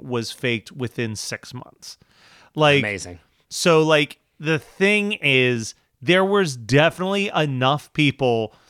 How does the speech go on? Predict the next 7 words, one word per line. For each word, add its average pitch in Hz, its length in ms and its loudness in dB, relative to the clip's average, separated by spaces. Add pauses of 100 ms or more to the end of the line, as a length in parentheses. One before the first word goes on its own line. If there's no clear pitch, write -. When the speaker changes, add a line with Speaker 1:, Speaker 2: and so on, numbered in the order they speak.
(120)
Speaker 1:
who 151 240 0
knew 143 540 2 (400)
the 135 480 2
secret 139 840 0
of 127 200 -2
Milli 127 380 -2
Vanilli 117 680 -2